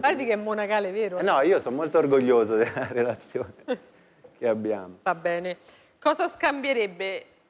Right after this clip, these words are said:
Speaker 1: per una sua medaglia d'oro? Niente.
Speaker 2: Cosa scambierei? Cioè, io, eh, per una nuova o per una mia?
Speaker 1: No, <laughs> no, perché lei proprio non concepisce che si, si possa, possa non ricevere un'altra do-, no, dico, cosa scambierebbe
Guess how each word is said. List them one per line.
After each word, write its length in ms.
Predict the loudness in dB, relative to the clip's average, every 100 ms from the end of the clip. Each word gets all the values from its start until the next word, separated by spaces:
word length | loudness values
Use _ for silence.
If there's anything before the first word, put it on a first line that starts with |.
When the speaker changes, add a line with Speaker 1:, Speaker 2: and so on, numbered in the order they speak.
| _
Speaker 1:
per 160 | -6 -6
una 220 | -6 -10
sua 320 | -10 -2 -2
medaglia 420 | -2 -2 -2 -4 -8
d'oro? 400 | -8 -8 -12 -18 _ _ _ _ _ _
Niente. 460 | _ _ _ -14 -12 -8
Speaker 2:
Cosa 220 | -6 -8
scambierei? 640 | -8 -8 -2 0 0 -2
Cioè, 260 | -4 -6 -6
io, 320 | -4 0 0
eh, 240 | 0 -10 -20 _
per 100 | -6
una 180 | -6 -6
nuova 340 | -6 -4 -2 -2
o 40 |
per 140 | -2
una 160 | -6 -8
mia? 340 | -10 -12 -16 -20 _ _
Speaker 1:
No, 180 | -2 0
<laughs> 880 | 0 -2 -10 -10 -14 -20 -20 -20 -2
no, 100 | 2 4
perché 180 | 2 2
lei 140 | 2
proprio 280 | 2 2 0 -4
non 500 | -14 -12 -10 -8 -6
concepisce 600 | 0 -2 0 -6 -6 -6 -8
che 100 | -10
si, 140 | -14
si 120 | -14 -6
possa, 400 | -6 -2 -2 -4 -10 -20 _ _ _ _ _ _ _ _
possa 320 | -4 -2 0 0
non 140 | 0
ricevere 300 | 0 0 0
un'altra 340 | -2 -2 -2
do-, 80 | -2 -4
no, 60 |
dico, 420 | -6 -8 -4 -4 -6 -10
cosa 480 | -2 0 0 -2 -2
scambierebbe 1040 | -6 -8 -8 -6 -6 -4 -6 -6 -4 -4